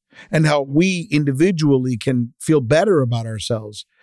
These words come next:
Th-, th-, this may be the one that's the most important. This is the one where the rubber really meets the road.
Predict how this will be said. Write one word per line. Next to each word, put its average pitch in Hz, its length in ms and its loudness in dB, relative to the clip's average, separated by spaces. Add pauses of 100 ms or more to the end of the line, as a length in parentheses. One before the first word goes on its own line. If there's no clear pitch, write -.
(180)
Th-, - 180 -8
th-, 226 160 0
this 240 320 -2
may 240 200 2
be 202 180 2
the 190 120 4
one 165 200 -2
that's 151 220 0
the 143 100 -2
most 135 260 -2
important. 117 420 -2
This 233 240 0
is 240 120 0
the 226 100 2
one 190 240 0
where 165 140 4
the 143 120 0
rubber 147 360 0
really 135 320 0
meets 123 320 -2
the 117 120 -4
road. 85 260 -12